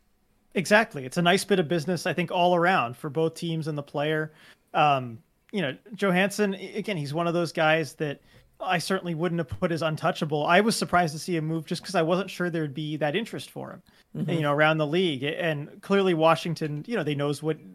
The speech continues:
Speaker 1: they know what he can do. They've seen him before. Uh, but I just thought that there wasn't gonna be enough interest to get him moved, to get a deal done. And turns out there was. And Francis, I thought, got a really good return given a player that I didn't even know you could get anything for.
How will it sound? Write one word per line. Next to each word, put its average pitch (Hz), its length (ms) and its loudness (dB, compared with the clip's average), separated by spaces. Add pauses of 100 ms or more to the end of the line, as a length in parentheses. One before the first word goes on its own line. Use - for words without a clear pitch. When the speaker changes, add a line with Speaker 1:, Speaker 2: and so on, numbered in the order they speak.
Speaker 1:
they 180 100 2
know 160 160 0
what 156 140 0
he 160 80 -4
can 147 180 -6
do. 147 380 -8
They've 151 200 -4
seen 147 220 -6
him 147 80 -4
before. 143 480 -6 (400)
Uh, - 140 2
but 160 120 2
I 180 100 10
just 175 180 -2
thought 156 280 2
that 156 140 -6
there 160 100 -2
wasn't 147 260 -4
gonna 143 100 -4
be 139 160 -6
enough 139 200 -4
interest 143 420 -8
to 151 120 -8 (240)
get 147 180 -4
him 151 160 -4
moved, 151 320 -6
to 160 60 -10
get 143 160 -4
a 139 60 -6
deal 139 240 -8
done. 143 340 -6 (400)
And 175 340 4 (360)
turns 180 260 -2
out 190 220 6
there 196 120 2
was. 175 360 4
And 139 100 -8
Francis, 165 640 -4
I 175 140 2
thought, 180 240 2
got 175 140 2
a 175 40 2
really 175 220 0
good 165 220 -2
return 180 420 -2
given 147 460 -2 (280)
a 190 60 -2
player 180 260 2
that 165 120 4
I 160 60 6
didn't 170 200 0
even 165 160 -2
know 170 60 0
you 175 120 0
could 170 140 -4
get 196 140 -2
anything 135 280 -8
for. 135 340 -14